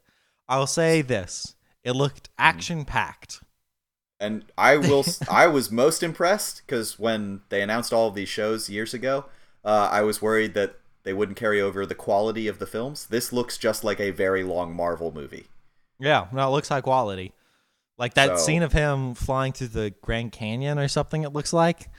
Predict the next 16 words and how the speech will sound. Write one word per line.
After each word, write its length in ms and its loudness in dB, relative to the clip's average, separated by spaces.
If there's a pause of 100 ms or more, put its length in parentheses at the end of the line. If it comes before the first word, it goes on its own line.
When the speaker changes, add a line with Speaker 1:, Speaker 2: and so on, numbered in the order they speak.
(260)
Speaker 2:
Yeah. 220 0
Speaker 1:
looked 440 2
amazing, 720 4 (440)
like, 200 -10
visually. 500 0
Speaker 2:
Yes. 100 -10 (640)
Speaker 1:
This 240 -2
one, 140 2
Speaker 2:
Yeah. 80 -2
Speaker 1:
I 80 4
guess 220 -2
I'm 120 0
just 240 -4
like, 320 -2 (380)
the 100 -6
premise, 800 2